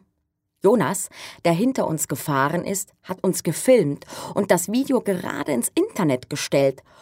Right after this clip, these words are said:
und es geht gerade massiv viral ab. Jetzt kann ich die Rechnung für den Krankenwagen easy bezahlen, wenn wir mit dem Video Geld verdienen." Ich verzichte darauf, Vanessa zu sagen,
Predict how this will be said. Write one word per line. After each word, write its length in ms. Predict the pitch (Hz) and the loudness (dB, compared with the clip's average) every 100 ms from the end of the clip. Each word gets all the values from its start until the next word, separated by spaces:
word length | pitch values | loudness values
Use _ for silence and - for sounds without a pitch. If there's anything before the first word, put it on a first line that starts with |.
| - | -8
und 120 | - 202 | 0 0
es 120 | 190 | 2
geht 260 | 226 220 | -2 -4
gerade 380 | - 196 190 202 | -4 -4 -2 0
massiv 800 | 196 170 160 - - 277 269 - | 0 -2 -2 -4 0 2 0 0
viral 440 | 180 180 143 139 - | -2 0 0 -2 -4
ab. 300 | 110 - - - _ _ _ _ _ | -8 -12 -20 -20 _ _ _ _ _
Jetzt 220 | 180 - | -4 -4
kann 160 | - 262 | -4 -2
ich 160 | 269 | -2
die 140 | - 180 | -2 0
Rechnung 400 | 170 185 226 214 | 0 -2 -8 -6
für 100 | 208 | -6
den 140 | 196 | -6
Krankenwagen 720 | - 175 - 202 180 180 185 _ | -4 -6 -4 -2 -2 -2 -4 _
easy 380 | 240 320 370 277 | 0 4 4 4
bezahlen, 720 | 190 190 - 269 330 170 120 - - | 0 -2 -4 -2 -2 -2 -2 -6 -4
wenn 180 | 165 | -2
wir 80 | 165 | 0
mit 160 | 160 160 | 0 -2
dem 160 | 151 | -4
Video 320 | 156 170 156 143 | -4 -4 -2 0
Geld 320 | 208 240 - | 2 0 0
verdienen." 580 | - - - - - - _ _ _ _ _ _ _ _ _ _ _ _ _ _ - | -8 -8 -10 -10 -12 -18 _ _ _ _ _ _ _ _ _ _ _ _ _ _ -4
Ich 180 | 311 | -4
verzichte 540 | - 165 - 214 - 170 | -2 -4 -2 -4 -2 0
darauf, 540 | 147 139 135 143 - | 0 2 2 2 -2
Vanessa 420 | 147 147 151 165 | -2 0 0 -2
zu 140 | 156 175 | -2 -2
sagen, 520 | 165 156 165 180 190 | 2 4 4 2 -4